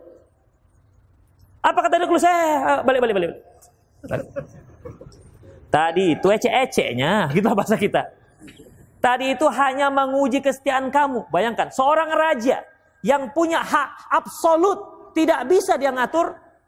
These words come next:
pejabat-pejabatnya, ikhwatiddin, itu raja. Apalagi presiden. Presiden til. Sistem pemerintahan presiden til. Ada parlemen til. Ikhwatiddin nggak punya kuasa apa-apa.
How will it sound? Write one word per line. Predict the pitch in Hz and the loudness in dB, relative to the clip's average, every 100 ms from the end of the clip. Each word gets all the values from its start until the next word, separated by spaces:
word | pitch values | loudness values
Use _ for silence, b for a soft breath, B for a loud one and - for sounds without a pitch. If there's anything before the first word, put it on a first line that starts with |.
| _ _ | _ _
pejabat-pejabatnya, | 294 330 339 339 349 359 453 453 370 | 0 2 0 0 0 2 0 -2 -4
ikhwatiddin, | 339 370 349 359 | -4 -4 -6 -6
itu | 339 440 | -2 0
raja. | 403 403 440 403 320 - B | 2 0 0 -2 -2 -8 B
Apalagi | - 415 403 349 262 202 196 220 | -2 0 0 -2 -2 -2 -4 -8
presiden. | 285 349 339 370 359 320 - - _ _ | -6 -6 0 2 2 -4 -16 -20 _ _
Presiden | - 294 320 320 - _ | -4 -2 0 -2 -6 _
til. | 480 480 330 294 - - - _ _ _ _ _ _ _ _ _ | 2 2 0 -8 -18 -20 -20 _ _ _ _ _ _ _ _ _
Sistem | - 285 - 330 | -4 -2 0 -2
pemerintahan | 285 285 302 | -2 0 -2
presiden | 294 311 294 - _ | 0 -2 -2 -8 _
til. | 466 392 320 - - - | 0 0 -2 -8 -14 -4
Ada | 285 302 | -2 0
parlemen | 311 311 320 277 _ | -2 -2 -2 -8 _
til. | - 494 359 320 - - _ _ _ _ _ _ - | 0 2 0 -8 -16 -20 _ _ _ _ _ _ -4
Ikhwatiddin | - 339 370 | 0 0 0
nggak | 359 370 | 0 0
punya | 415 403 | 0 0
kuasa | 392 381 359 | 2 2 2
apa-apa. | 359 349 330 285 | 0 0 0 -2